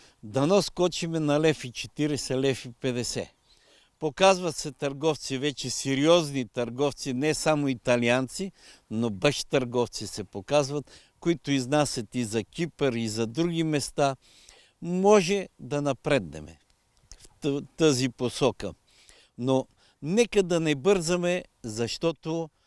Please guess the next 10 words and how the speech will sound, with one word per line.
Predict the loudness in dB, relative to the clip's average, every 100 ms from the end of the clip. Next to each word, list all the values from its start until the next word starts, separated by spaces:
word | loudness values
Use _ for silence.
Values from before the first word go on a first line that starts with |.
| _ _ _ -20
два | -8 4 6
дамоглеви | 6 2 2 0 0 -4 -2
меча | -2 -2 -2 -4 -4
висят | -6 -4 -6 -2
още | -2 -2 -2 -2
над | -2 -4
черешовата | -2 0 2 0 -4 -2 -2 -4
реколта. | -6 -10 -10 _ -20 _ _ _ _ _ _
Това | -6 0 6 6
е, | 6 2